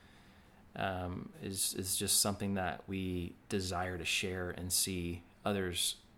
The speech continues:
experience. And, um, not just for our own personal benefits, but we're truly seeing our kids thrive.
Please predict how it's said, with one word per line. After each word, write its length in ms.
experience. 760
And, 520
um, 500
not 320
just 300
for 240
our 140
own 140
personal 360
benefits, 540
but 240
we're 100
truly 360
seeing 340
our 160
kids 280
thrive. 440